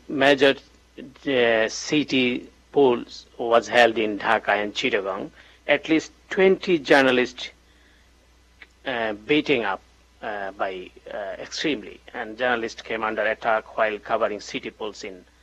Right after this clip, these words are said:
Bangladesh. So these things are happening in Bangladesh. And personally, me, I am also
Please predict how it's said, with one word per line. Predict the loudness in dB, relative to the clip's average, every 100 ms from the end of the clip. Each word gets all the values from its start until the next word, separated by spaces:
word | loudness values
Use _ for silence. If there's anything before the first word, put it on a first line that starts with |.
| _ _ _
Bangladesh. | -2 -2 -2 -6 -8 -10 -14 _ _ _ -10
So | -4
these | 2 4 4
things | 2 -2 0
are | 2 2 2
happening | 0 0 -2 -4
in | -4
Bangladesh. | -4 -4 -6 -10 -14 -14
And | -12 -12
personally, | -6 -6 -2 0 2
me, | 2 2 2
I | 2
am | 0
also | -4 -10 -12 -14